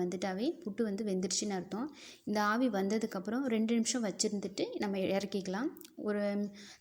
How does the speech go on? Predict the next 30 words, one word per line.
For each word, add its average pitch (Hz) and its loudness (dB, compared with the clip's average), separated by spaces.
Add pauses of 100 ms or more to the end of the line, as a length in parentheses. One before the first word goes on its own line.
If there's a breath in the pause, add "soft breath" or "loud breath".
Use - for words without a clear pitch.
(120)
செவன் 233 4
மினிட்ஸ் 240 4
தான் 240 4
ஆகும், 202 0 (120)
ஏழு 220 4
நிமிஷத்துல 226 0 (100)
அந்த 196 2
புட்டு 185 2 (100)
வெந்துரும். 185 2 (1700 loud breath)
அப்படி 202 0
வெந்துருச்சு 240 2
அப்படிங்கிறது 208 -2 (100)
தெரியல 214 0
அப்படின்னா, 190 -2 (200)
இந்த 196 0
மாதிரி 196 0
ஸ்-, - -10 (400 loud breath)
மேலே 233 4
வந்து 220 2
ஹோல்ஸ் 214 0
வரும், 196 -2 (100)
ஹோல்ஸ்லேருந்து 226 2
நல்லா 208 2 (120)
ஆவி 202 0
வரும். 214 -2
அப்படி 196 -2
வந்-, 196 -2 (220)
வரும்போது 214 0 (140)
புட்டு 220 -2
நல்லா 202 0